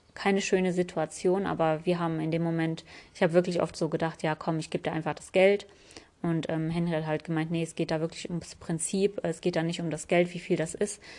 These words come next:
sondern einfach auch, dass sie danach total unfreundlich zu uns war und dann gar nicht mehr so mit uns sprechen wollte und alles und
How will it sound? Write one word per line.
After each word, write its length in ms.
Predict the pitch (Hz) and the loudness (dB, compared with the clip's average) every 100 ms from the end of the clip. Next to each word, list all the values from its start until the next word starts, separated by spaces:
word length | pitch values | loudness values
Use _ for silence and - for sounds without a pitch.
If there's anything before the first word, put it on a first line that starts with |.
| - | -12
sondern 320 | - 165 160 | 0 2 4
einfach 320 | 160 165 170 156 | 2 0 0 0
auch, 160 | 156 | -2
dass 200 | - 165 | -4 -2
sie 100 | 175 | 0
danach 280 | 156 160 151 | 2 0 -2
total 280 | - - 156 | -8 -6 0
unfreundlich 540 | 214 - 180 175 170 | 2 4 2 2 -6
zu 120 | - | -4
uns 240 | 160 156 - | -2 -2 0
war 320 | 156 156 151 | 2 2 0
und 280 | 151 147 - - - | -2 -4 -10 -16 -10
dann 160 | - 156 | -2 0
gar 140 | 151 | 2
nicht 160 | 160 - | 0 -2
mehr 80 | 160 | -2
so 100 | 160 | -2
mit 140 | 156 | -2
uns 160 | 170 - | -2 -2
sprechen 380 | - 185 185 170 | 0 0 2 2
wollte 260 | 165 170 | 2 2
und 100 | 170 | -2
alles 340 | - 160 165 - | 0 0 -2 -2
und 380 | 156 156 - | -4 -4 -6